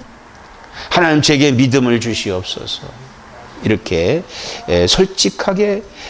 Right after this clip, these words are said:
에, 은밀하게, 은밀하게. 아, 뭐 내가 이렇게, 뭐 이렇게 남들 보여주는 그런 것이 아니라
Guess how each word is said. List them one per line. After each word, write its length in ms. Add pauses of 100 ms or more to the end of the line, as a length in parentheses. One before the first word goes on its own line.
(140)
에, 200
은밀하게, 760 (760)
은밀하게. 680
아, 380
뭐 400 (220)
내가 260
이렇게, 580 (260)
뭐 140
이렇게 480 (120)
남들 540
보여주는 560
그런 220
것이 260
아니라 300